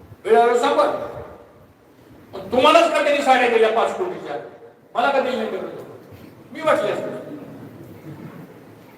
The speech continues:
तर ठीक आहे, तू त्या कॉन्ट्रॅक्टरने तुम्हाला साड्या दिल्या, तर आम्हाला पोशाख द्या, आम्ही पोशाख वाटतो.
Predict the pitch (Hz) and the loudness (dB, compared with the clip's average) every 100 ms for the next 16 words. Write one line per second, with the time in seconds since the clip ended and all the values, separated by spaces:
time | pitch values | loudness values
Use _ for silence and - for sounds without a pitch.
0 | - - - - - 190 277 269 247 240 | -20 -20 -20 -20 -10 -4 2 6 6 6
1 | 247 247 247 262 247 247 240 240 247 240 | 4 4 6 4 4 0 0 -2 -4 -6
2 | 247 262 285 277 233 220 190 185 175 - | -2 0 2 2 2 2 0 -2 -2 -4
3 | 220 226 247 247 262 233 269 220 226 233 | -6 0 0 2 0 2 0 2 0 0
4 | 277 294 359 285 285 - | -6 -4 -2 -2 -4 -6